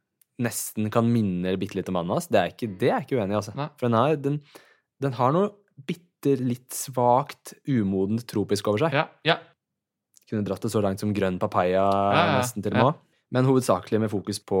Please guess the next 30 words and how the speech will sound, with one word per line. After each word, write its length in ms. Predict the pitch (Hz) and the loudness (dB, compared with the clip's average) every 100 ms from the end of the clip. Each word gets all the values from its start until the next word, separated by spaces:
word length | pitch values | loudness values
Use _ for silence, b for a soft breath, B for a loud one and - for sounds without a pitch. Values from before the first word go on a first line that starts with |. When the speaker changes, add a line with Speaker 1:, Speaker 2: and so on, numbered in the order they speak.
| 95 | 2
Speaker 1:
liksom, 200 | 95 92 | 0 -2
ja, 140 | 95 85 - | -4 -6 -10
sitrus, 460 | - 95 98 95 - - - | -6 -4 -2 -4 -4 -8 -4
eh, 420 | 104 101 98 101 | 0 2 0 -4
epler. 320 | 101 _ 101 107 | -6 _ 0 2
Speaker 2:
Grønne 240 | 113 110 | 2 -4
epler, 340 | - 98 98 98 - - | -6 -6 -6 -8 -10 -4
Speaker 1:
Ja, 100 | 104 | -4
Speaker 2:
sitrus, 340 | - 95 - - - _ | -4 -12 -10 -12 -14 _
Speaker 1:
i 80 | 113 | -4
frukten. 240 | 107 117 117 | -2 0 0
Speaker 2:
og 80 | 113 | 0
det 80 | |
her 280 | 110 101 101 101 _ _ - | -2 -2 -6 -10 _ _ -6
sjøpreget. 1200 | - 113 107 101 110 - - 98 90 90 95 107 _ _ - | -4 -2 -2 -4 -8 -14 -8 -4 -4 -4 -6 -8 _ _ -4
Speaker 1:
Ja. 100 | - _ | -4 _
Speaker 2:
Mm. 180 | - 95 - _ - | -14 -14 -16 _ -8
Speaker 1:
Veldig 340 | 123 104 92 | -4 -2 -2
mineralsk, 540 | 107 113 120 123 - - | -2 0 0 -2 -12 -14
eh, 460 | 107 107 104 101 101 | -8 -6 -4 -4 -4
men 200 | 117 117 | -4 -4
også 160 | 107 185 | -4 -4
litt 80 | |
sånn 160 | 139 120 113 _ _ _ _ - | -2 -4 -6 _ _ _ _ -16
stein, 680 | - - - 107 98 92 95 95 B B B - | -12 -10 -2 0 0 -2 -6 -8 B B B -14
eh, 600 | 98 95 95 95 92 92 | -8 -6 -6 -8 -8 -12
betongfølelse, 1400 | 92 101 - 98 92 92 170 147 110 95 92 92 - 127 | -10 -12 -8 -8 -6 -4 -4 -4 -2 -2 -2 -2 -2 -2
Speaker 2:
Mm. 0 | |
Speaker 1:
ja. 0 | |
Speaker 2:
Mm. 260 | 147 143 131 | -2 -6 -8